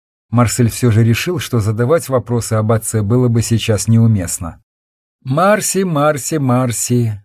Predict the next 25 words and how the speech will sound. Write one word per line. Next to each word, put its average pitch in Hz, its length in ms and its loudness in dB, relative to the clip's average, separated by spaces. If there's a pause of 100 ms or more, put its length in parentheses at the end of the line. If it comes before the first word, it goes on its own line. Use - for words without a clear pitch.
(120)
выдыхая 113 560 0
воздух, 123 520 0
пропела 113 460 0
Миша, 104 680 -2
взяла 113 360 2
пульт 120 320 -2
от 107 120 0
телевизора 147 600 0
и 131 60 2
включила 139 460 -2
старый 160 380 0
фильм, 113 440 2 (280)
название 135 500 0
которого 147 460 -2
Марсель 139 500 -2
никак 120 400 0
не 113 120 -2
мог 107 240 -2
вспомнить. 85 720 -8 (720)
"А 107 100 0
что, 131 220 0
если 117 240 2
Павел 120 360 2
придёт 113 400 0
сюда? 104 560 -2